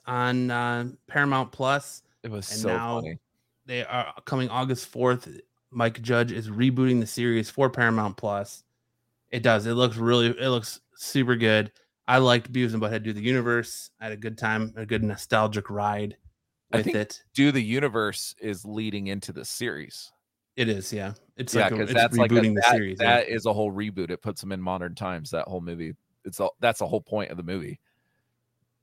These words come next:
Speaker 2: No, dude, Beavis and Butthead, I was a little,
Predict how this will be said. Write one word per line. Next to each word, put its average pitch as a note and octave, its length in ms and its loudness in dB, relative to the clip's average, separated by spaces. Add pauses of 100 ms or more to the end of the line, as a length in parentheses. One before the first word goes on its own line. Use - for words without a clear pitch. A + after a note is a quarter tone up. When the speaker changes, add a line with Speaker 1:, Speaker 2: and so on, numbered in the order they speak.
(180)
Speaker 2:
No, G2+ 280 4
dude, G#2 280 -4 (180)
Beavis D#3+ 300 -2
and B2 120 -4
Butthead, G#2+ 420 0 (880)
I C#3 140 10
was D#3+ 160 2
a B2+ 40 2
little, A2 460 4